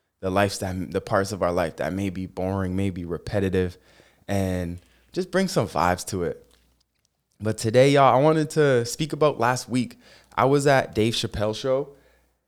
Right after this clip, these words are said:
and it was a, it was a amazing show. Like, Dave Chappelle's a legend, maybe the greatest of all time when it comes to comedians. And something that I find that he talks about real controversial topics. They tried to cancel him so many times. They could not cancel him.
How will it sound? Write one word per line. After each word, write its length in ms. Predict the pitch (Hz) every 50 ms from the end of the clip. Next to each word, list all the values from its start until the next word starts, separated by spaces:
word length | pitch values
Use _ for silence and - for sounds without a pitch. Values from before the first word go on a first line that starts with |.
| _ _ -
and 160 | 101 101 107 131
it 20 |
was 180 | 156 185 196 214
a, 360 | 208 202 202 196 196 180 -
it 60 | 131
was 180 | 143 165 175 170
a 460 | 165 160 156 147 139 135 135 135 - - _ _ _ _ _ _ - -
amazing 440 | 107 101 101 110 113 110 104 104 98
show. 180 | - 110 98
Like, 220 | 90 87 80 90 90
Dave 180 | 107 117 123
Chappelle's 380 | 120 139 107 92 117 110 104 90
a 40 | 95
legend, 460 | 95 95 98 98 87 98 95 92 101 - _ _ _ _ _ _ _
maybe 380 | - 101 113 117 120 110 104 113
the 140 | 107 104 95
greatest 400 | 82 104 104 104 104 104 - -
of 100 | 95 85
all 140 | 95 95 92
time 500 | - 101 95 92 92 95 92 92 95 95
when 140 | 95 92
it 80 | 92 -
comes 240 | - 104 98 98 98
to 80 | - 104
comedians. 800 | - - 101 95 95 98 98 95 98 92 92 90 92 98 - _ _ _ - - - _ _ _ -
And 200 | - 104 202 196
something 280 | - 131 135 151 156 156
that 180 | 151 143 - -
I 120 | 104 107 110
find 360 | 110 - 107 104 101 101 98
that 80 | 98 101
he 120 | 127 139
talks 340 | - - 147 127 127 - -
about 220 | 123 120 127 107 -
real 540 | 110 104 101 113 120 123 120 113 110 110 -
controversial 800 | - - - - 127 123 117 117 107 98 110 113 110 - 101 98
topics. 480 | - - - 107 101 101 - 107 98 -
They 120 | 110 107
tried 360 | 107 - - 113 107 107 107
to 80 | - 104
cancel 400 | - - 123 117 110 107 - 110
him 180 | 107 117 107 101
so 260 | - - 117 117 113
many 240 | 107 110 107 104 95
times. 380 | - - 110 110 110 110 104
They 140 | - 113 104
could 160 | - 113 95
not 260 | 95 104 110 107 -
cancel 380 | - - 113 104 107 - - 104
him. 300 | 107 117 113 110 107 107